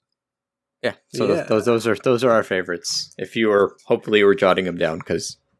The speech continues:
Speaker 1: there they are.
Speaker 2: And I mean, there are so many more coming out that I just haven't had the chance to really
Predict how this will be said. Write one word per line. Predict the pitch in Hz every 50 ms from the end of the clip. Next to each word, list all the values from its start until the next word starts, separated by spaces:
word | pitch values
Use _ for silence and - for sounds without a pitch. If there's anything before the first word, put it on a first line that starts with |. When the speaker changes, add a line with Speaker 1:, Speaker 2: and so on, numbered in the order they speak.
| _ _ _ _ _ _ _ _ _ _ _
Speaker 1:
there | - - 87
they | 87 87
are. | 80 80 82 - _ _ - - - - - - - -
Speaker 2:
And | 143 127
I | 123 123
mean, | 123 123 120 117 117 110 107
there | 120 131 127 131
are | 127 123 120 117 110
so | - - 131 117
many | 113 113 110 110
more | 110 110 110 104
coming | - - 113 110 107 110
out | 104 101 -
that | - 113
I | 113 110
just | 104 98 -
haven't | 127 107 107
had | 104 107 101
the | 104 104
chance | - 117 107 101 -
to | - 107
really | 107 107 104 104 101 98